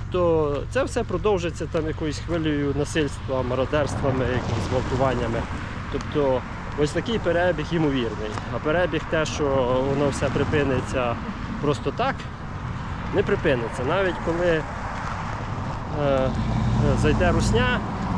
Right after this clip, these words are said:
то ви знаєте, що вона тут робить на цих територіях і, ну, що вона робила. Вони, в них немає поваги і співчуття, бо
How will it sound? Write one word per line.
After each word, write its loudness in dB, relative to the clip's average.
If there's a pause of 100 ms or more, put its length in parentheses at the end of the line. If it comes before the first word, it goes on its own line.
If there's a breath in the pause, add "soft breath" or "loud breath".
(460)
то 2
ви 4
знаєте, 4 (140)
що 2
вона 4
тут 0
робить 2
на 2
цих 2
територіях 2 (1800)
і, 2 (480)
ну, 0
що 4
вона 2
робила. 0 (560)
Вони, 2 (160)
в -2
них 2
немає 2 (720)
поваги 2
і -2
співчуття, -4 (560)
бо -4